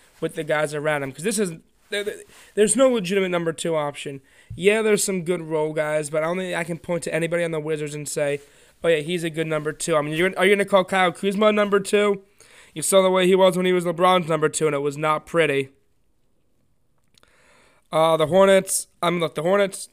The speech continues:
they, they had a surprise year last year. So many young guys on this team. LaMelo Ball,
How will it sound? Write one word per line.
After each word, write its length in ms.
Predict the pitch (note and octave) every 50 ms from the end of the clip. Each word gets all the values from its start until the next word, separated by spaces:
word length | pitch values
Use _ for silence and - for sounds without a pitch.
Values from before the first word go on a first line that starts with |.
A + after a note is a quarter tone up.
| _ _ _
they, 140 | - E3
they 180 | - - E3+ E3+
had 120 | F3 D#3 D3
a 20 |
surprise 880 | - - D3+ C#3 - _ - - - F3+ F#3+ F#3 F3+ F#3 F#3 F3 D#3 D3+
year 160 | E3+ E3 D#3
last 340 | D3 C#3+ C#3+ C#3+ - - -
year. 220 | C#3+ C#3 C#3 C#3 _ _ _ _ _ _
So 340 | _ - - - F#3+ G3+ G3+
many 180 | G#3 G#3 G3 F#3+
young 260 | F#3 F3+ E3+ E3+ E3
guys 260 | D#3+ D#3+ D#3 D3+ D3
on 80 | D3+ C#3+
this 180 | C#3+ C#3 -
team. 140 | - D3+ D3
LaMelo 480 | D3+ D#3 E3 E3+ E3+ F3 F3 F3 E3 D3
Ball, 520 | E3 E3 E3 D#3+ D3+ D3 D3 D3 D3 _